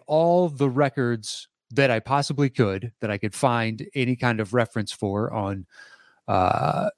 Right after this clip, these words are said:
across numerous different sites. And I split it into three categories for all kinds of different records. There are the ones that I think are breakable and probably breakable in the very near future.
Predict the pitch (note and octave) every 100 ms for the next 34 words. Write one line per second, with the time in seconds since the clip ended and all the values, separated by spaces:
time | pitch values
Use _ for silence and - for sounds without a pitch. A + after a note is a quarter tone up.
0 | _ _ - C3 C#3+ A#2 A2+ - - _
1 | _ _ _ _ _ _ _ D#3 D3+ D#3+
2 | C3+ A#2+ - A2+ G2 G#2+ F#2 - - _
3 | _ _ _ _ _ _ _ - B2+ B2+
4 | B2 - C#3 B2 - G3 F3 D#3+ C#3 C3+
5 | A#2+ _ E3 A3 F3+ E3 C3+ G#2+ G2+ F#2+
6 | - - _ _ _ _ - C3+ C#3 C#3
7 | C#3 B2 G#2 A#2+ G#2+ G2 F#2 G2+ - -
8 | _ B2+ B2+ B2 C3 C3+ C3+ D#3 C#3+ C#3
9 | B2 C#3 B2 F#2 B2+ C3 D3 D#3 E3 B2
10 | G#2+ C3 B2+ B2+ G#2+ C3 B2+ B2+ C3+ A2
11 | G2+ A2 A2+ A#2 A2+ A#2+ - A#2